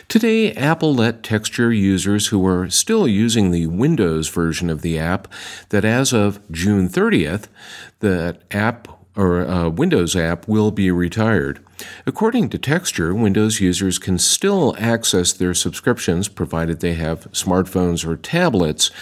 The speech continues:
running I O S or Android. They just won't be able to use the app on Windows. Apple announced that it was acquiring Texture in March, with iTunes V P Eddie Q saying that Apple was, quote,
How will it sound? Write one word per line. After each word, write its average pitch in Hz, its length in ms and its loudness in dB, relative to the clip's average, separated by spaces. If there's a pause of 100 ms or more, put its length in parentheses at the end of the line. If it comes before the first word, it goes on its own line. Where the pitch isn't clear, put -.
(300)
running 139 320 2
I 95 220 2
O 90 160 4
S 85 240 0
or 90 320 0
Android. 76 540 -2
They 73 160 -6 (120)
just - 340 0
won't 80 200 2
be 78 100 2
able 78 220 0
to 87 60 2
use 80 340 2
the 82 160 2
app 71 320 -6 (100)
on 80 260 -4
Windows. 92 560 0 (720)
Apple 165 400 0
announced 101 520 0
that 95 140 0
it 80 80 -4
was 87 200 -2
acquiring 87 840 -2
Texture 85 500 -4
in 76 140 -4
March, 85 520 0
with 76 340 -4
iTunes 92 560 2
V 95 200 2
P 87 360 0
Eddie 90 300 0
Q 117 540 0
saying 85 420 0
that 78 140 -2
Apple 90 380 0
was, 80 320 -2
quote, - 420 -2